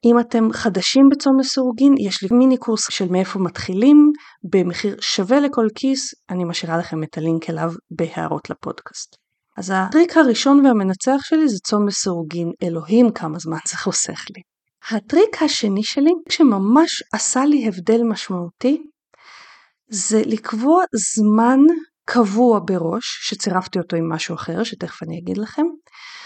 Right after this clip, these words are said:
שבו כחלק מהתכנון היומי שלי, אני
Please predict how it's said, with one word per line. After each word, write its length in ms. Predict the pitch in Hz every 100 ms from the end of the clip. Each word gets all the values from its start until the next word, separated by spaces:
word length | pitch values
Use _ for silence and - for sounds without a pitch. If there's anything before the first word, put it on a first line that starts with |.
| -
שבו 420 | - - 247 233 359 330
כחלק 520 | 247 - 339 339 -
מהתכנון 480 | 240 240 - 269 269
היומי 300 | 277 330 392
שלי, 320 | - 247 240 - -
אני 280 | 240 254